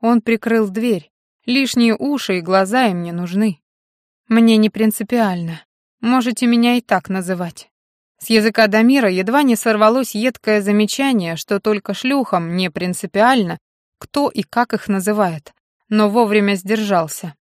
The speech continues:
По сути, Анна не давала повода для оскорбления. Если откинуть прочь его личное предвзятое к ней отношение и ее провокационное заявление с женитьбой, она держалась достойно. Она отвечала ему неспешно,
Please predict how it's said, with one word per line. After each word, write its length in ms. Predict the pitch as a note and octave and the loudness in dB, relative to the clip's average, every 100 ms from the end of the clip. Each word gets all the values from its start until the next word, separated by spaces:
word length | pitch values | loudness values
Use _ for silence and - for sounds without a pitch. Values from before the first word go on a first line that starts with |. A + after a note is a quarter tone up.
| _ | _
По 140 | - A#3 | -4 -2
сути, 400 | - D4+ G#3+ - | -2 -2 -2 2
Анна 320 | B3 A#3+ G#3+ | 4 4 4
не 160 | G#3+ G#3 | 2 4
давала 400 | G#3 B3+ C4+ F3 | 4 4 0 0
повода 460 | F#3+ F3+ F3+ F3 | -2 -2 -2 -2
для 180 | E3 F3+ | -2 -2
оскорбления. 800 | F3+ - G3 F#3+ F3+ E3 D#3+ C#3+ _ _ _ _ | -2 -4 -4 -2 -4 -6 -10 -14 _ _ _ _
Если 320 | A3 G#3+ A3 | 0 0 4
откинуть 540 | G#3+ - A3+ G#3+ G#3 - | 2 2 0 2 0 -2
прочь 360 | A#3 A3 - | 0 0 0
его 220 | G3 G#3 | -4 0
личное 520 | G#3 G#3 - F#3+ F3+ F3 | 0 -2 -4 -4 -4 -4
предвзятое 720 | G3 F#3 F#3+ A3 G3+ F#3+ F#3 | -4 -4 0 2 2 0 0
к 80 | |
ней 160 | G#3 G3 | -2 -2
отношение 800 | F#3 F3+ F3 - B3+ G#3 E3 E3 _ _ - | -4 -6 -8 -2 0 0 -4 -10 _ _ -4
и 60 | |
ее 360 | G#3+ A3+ A3 C#4 | 0 2 2 0
провокационное 960 | - F#3+ G3+ - G#3 A#3+ A#3+ G#3 G3 F#3+ | 0 0 0 -4 -4 0 2 2 0 0
заявление 640 | G3 G#3 A3 A3 F#3+ F3+ | -2 0 2 2 0 -4
с 60 | E3+ | -6
женитьбой, 720 | F3+ G#3 C4+ A#3 E3+ E3 - _ _ | -2 2 2 0 -4 -10 -12 _ _
она 300 | - G3+ D4 | -4 -2 0
держалась 560 | B3 G3+ F3 F3 D#3+ D3+ | 0 -2 0 0 0 -8
достойно. 720 | F3+ G#3+ - G#3 F3+ D#3 D3+ _ _ _ _ _ | -6 -6 -4 -6 -6 -8 -14 _ _ _ _ _
Она 320 | - G3+ A3 | 0 2 4
отвечала 480 | G#3+ G#3+ G#3 C4 B3 | 2 -2 -2 0 2
ему 240 | G3+ G3 G3+ | 2 0 -2
неспешно, 800 | F#3+ - - B3 A#3 G#3+ F#3+ | -4 -6 -4 -4 -2 -4 -6